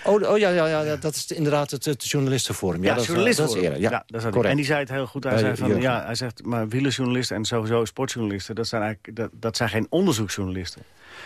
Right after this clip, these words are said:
Speaker 2: Dus ze moet-, ze moeten zichzelf ook niet zo verwijten... dat je op die manier de materie niet benadert. En als je... Ik heb acht keer in die Tour gezeten, als je daarin zit, dan moet je he-, heel sterk in je schoen staan. Wil je daar als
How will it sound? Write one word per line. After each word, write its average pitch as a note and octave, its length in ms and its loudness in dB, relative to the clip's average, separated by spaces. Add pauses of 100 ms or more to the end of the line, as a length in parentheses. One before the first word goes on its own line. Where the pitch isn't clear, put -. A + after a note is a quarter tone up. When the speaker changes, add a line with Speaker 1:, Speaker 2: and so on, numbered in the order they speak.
Speaker 2:
Dus A2 140 -4
ze A#2+ 100 2
moet-, C3 320 2
ze B2 140 0
moeten C3+ 220 2
zichzelf C3+ 340 0
ook C#3+ 160 0
niet D#3+ 140 2
zo C3 160 2
verwijten... A#2 520 -2
dat B2+ 180 0
je - 300 -6
op A#2 140 -2
die B2+ 140 6
manier B2 240 2
de A#2+ 60 0
materie C3 400 2
niet A#2 140 -2
benadert. F2+ 420 -2
En C3+ 120 -2
als F3 220 2
je... E3+ 200 2 (460)
Ik A2+ 100 -4
heb A#2 160 0
acht E3+ 240 0
keer D#3+ 200 -4
in C#3 100 2
die B2+ 380 -2 (140)
Tour F3 240 2
gezeten, C3+ 540 0 (520)
als E3 180 2
je D3+ 80 -2
daarin C#3+ 300 2
zit, C#3+ 260 2
dan D3 100 0
moet D3+ 140 0
je C#3+ 140 -2
he-, A#2+ 100 -4 (360)
heel C3 300 0
sterk C#3 320 0
in C3+ 60 0
je A#2+ 160 0
schoen D#3 360 -2
staan. A2 220 0
Wil C#3 100 0
je C#3 80 2
daar C3+ 100 2
als - 260 -4